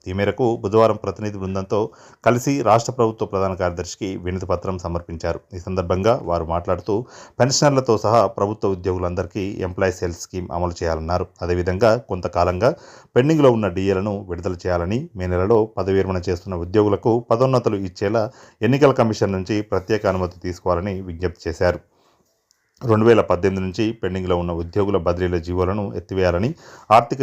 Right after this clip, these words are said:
శాఖలో పెండింగ్లో ఉన్న ఉద్యోగుల బిల్లులను వెంటనే విడుదల చేయాలని కోరారు.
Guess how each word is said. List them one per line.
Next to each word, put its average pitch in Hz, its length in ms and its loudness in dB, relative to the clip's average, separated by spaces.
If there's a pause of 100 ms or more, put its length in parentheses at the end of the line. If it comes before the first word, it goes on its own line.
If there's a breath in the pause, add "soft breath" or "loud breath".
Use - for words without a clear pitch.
శాఖలో 117 300 2 (140)
పెండింగ్లో 98 440 -2
ఉన్న 90 120 -4 (120)
ఉద్యోగుల 95 420 -2
బిల్లులను 92 320 -2 (180)
వెంటనే 90 340 -2
విడుదల 85 320 -4
చేయాలని 95 320 0 (200)
కోరారు. 85 340 0